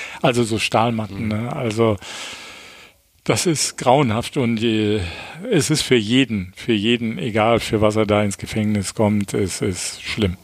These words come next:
Speaker 2: Mhm.
Speaker 1: Unter menschlichen Gesichtspunkten ist es schlimm. Also Todesstrafe brauchen wir nicht. Das
Speaker 2: Nein.
Speaker 1: ist Strafe, das ist Strafe genug, jemandem die Freiheit wegzunehmen und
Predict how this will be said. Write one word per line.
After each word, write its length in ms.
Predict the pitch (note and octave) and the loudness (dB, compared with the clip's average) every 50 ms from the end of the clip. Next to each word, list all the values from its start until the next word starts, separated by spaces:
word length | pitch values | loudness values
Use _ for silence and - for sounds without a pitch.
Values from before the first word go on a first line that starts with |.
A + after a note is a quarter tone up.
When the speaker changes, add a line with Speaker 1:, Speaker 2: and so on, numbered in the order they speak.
| - - - | -20 -12 -10
Speaker 2:
Mhm. 220 | G#2+ G#2+ G2+ F#2 F2+ | -8 -6 -6 -2 -2
Speaker 1:
Unter 200 | C3 G#2+ G#2+ G#2 | 2 4 4 4
menschlichen 520 | G#2+ A2+ C3+ C3+ - - A#2+ G#2+ - C3 | 6 4 4 2 2 2 0 0 0 0
Gesichtspunkten 800 | A#2 G2+ F#2+ G#2 G2+ - - - - G#2+ G2 F#2 F2 G2+ G#2+ A2 | -2 2 2 2 2 0 -4 -4 -2 -2 -2 -2 -4 -8 -10 -8
ist 160 | G#2 - F2+ | -8 -6 -4
es 120 | F#2+ F#2+ - | -4 -4 -4
schlimm. 260 | - A#2 G#2 F#2+ G2 | -4 -2 -2 0 0
Also 180 | F#2+ F#2+ F#2 F2+ - - | 0 0 -2 -4 -8 0
Todesstrafe 640 | - C#3 D3+ D#3+ C#3 A#2+ - - - G#2 G2 F#2 G2+ F#2+ | 4 4 4 6 4 0 0 2 4 4 4 4 2 0
brauchen 280 | F2 F#2 F#2 F#2 F#2+ | 2 2 2 2 2
wir 80 | F#2+ F#2 | -2 -6
nicht. 340 | F#2 F#2+ F2 - - - - | -6 -6 -8 -8 -8 -2 -2
Das 120 | A2+ G2 | 0 2
Speaker 2:
Nein. 120 | G2 F#2+ | 2 2
Speaker 1:
ist 100 | F#2+ F#2 - | 2 0 -2
Strafe, 680 | - - - A2+ A2+ A2+ A2+ - - B2 A#2 G#2+ A#2 - | -4 0 2 4 6 6 4 4 2 2 0 0 -2 0
das 180 | - A#2+ A2 | -2 0 2
ist 120 | B2+ B2 - | 2 2 0
Strafe 320 | - - A#2 A2 G2+ G#2 | 2 4 4 4 4 2
genug, 280 | A2 G#2 G#2 G#2+ F#2 F#2 | 0 0 0 0 0 0
jemandem 420 | A#2 A2+ A2 A2 G#2+ G#2+ G#2 G#2 | -2 0 0 0 0 -2 -2 0
die 80 | G#2 G2+ | -2 -2
Freiheit 340 | - - A#2 A2+ A2 G#2+ - | 0 2 2 2 2 2 0
wegzunehmen 720 | A#2 G#2 - - - - G2+ G2 G2 G2 F#2+ F#2 F#2+ G2 | -2 -4 -4 -6 -8 -6 -4 -4 -4 -4 -4 -6 -6 -8
und 400 | G2+ G2 G2 G2+ G2+ - - - | -8 -8 -8 -10 -12 -16 -18 -18